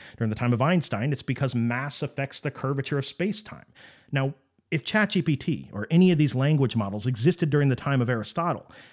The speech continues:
and then were trained on the data that was available to the people of that time, in a system that is not designed to come up with new explanations,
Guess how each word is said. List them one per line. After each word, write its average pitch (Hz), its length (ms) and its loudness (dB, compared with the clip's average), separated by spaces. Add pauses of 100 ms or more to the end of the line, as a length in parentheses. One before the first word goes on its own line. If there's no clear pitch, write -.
and 160 100 4
then 165 100 6
were 156 80 2
trained 233 460 4
on 226 100 2
the 196 60 4
data 170 280 2
that 131 120 -2
was 135 100 0
available 151 360 2
to 165 100 0
the 147 80 0
people 147 260 0
of 123 80 0
that 175 280 0
time, 73 340 -12 (480)
in 269 160 4
a 269 80 2
system - 640 -6 (180)
that 151 140 0
is 147 120 4
not 185 380 4
designed 185 360 0
to 156 40 -4
come 165 260 -2
up 156 160 -4
with 120 160 -2
new 151 300 6
explanations, - 840 0